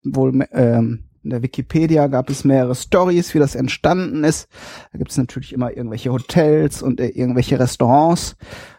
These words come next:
die das für sich beanspruchen, dass das irgendjemand bei ihnen oder der Koch oder wie auch immer, äh, das jemand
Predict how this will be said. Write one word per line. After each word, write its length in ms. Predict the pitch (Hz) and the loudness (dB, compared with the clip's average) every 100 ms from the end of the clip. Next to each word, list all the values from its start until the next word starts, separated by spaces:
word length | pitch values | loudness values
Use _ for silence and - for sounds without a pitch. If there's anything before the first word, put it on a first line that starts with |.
| - - | -16 -10
die 80 | |
das 160 | 139 131 | -8 -6
für 140 | - | -6
sich 160 | 123 - | -6 -4
beanspruchen, 920 | - 143 185 - - 170 - 160 156 - _ _ _ _ _ - | -2 0 0 -2 -2 -2 0 -2 -2 -6 _ _ _ _ _ -4
dass 160 | - 123 | -2 0
das 200 | 135 123 | 0 0
irgendjemand 640 | 135 123 127 135 127 127 | 2 2 2 2 4 2
bei 140 | 127 120 | 2 0
ihnen 420 | 131 143 143 139 | 0 2 2 2
oder 180 | 127 113 | 0 -2
der 120 | 110 | -2
Koch 480 | - - 156 - - | -2 -2 -2 -6 -10
oder 400 | - - - - - - - - | -6 -6 -6 -12 -20 -20 -20 -14
wie 220 | - 143 | 0 4
auch 140 | 151 - | 4 2
immer, 440 | 147 135 131 131 - - - - - _ _ | 2 4 2 0 -4 -10 -14 -18 -20 _ _
äh, 280 | 127 123 123 120 - | 0 2 2 0 -6
das 320 | - 113 - - | -6 -6 -8 -4
jemand 640 | 139 127 117 120 - | 0 0 0 -4 -6